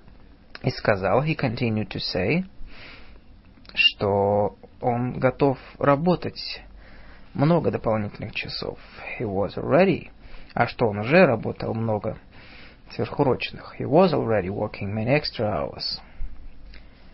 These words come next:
Председатель прервал его. The chairman interrupted him и призвал, настоятельно попросил, and summoned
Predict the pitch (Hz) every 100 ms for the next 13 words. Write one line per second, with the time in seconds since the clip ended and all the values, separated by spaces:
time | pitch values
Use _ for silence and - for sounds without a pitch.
0 | - - 107 - 139 120 110 - - 92
1 | 82 - - 131 180 190 - - - -
2 | - 190 127 101 92 - 147 - 117 107
3 | 95 - - 170 185 208 - - - -
4 | - - - 190 185 - 98 92 95 107
5 | 117 165 202 - - - - - - -
6 | - - - - - 131 131 - 123 120
7 | 110 - - 101 104 - - 131 185 -
8 | - - 107 - - 107 107 127 180 190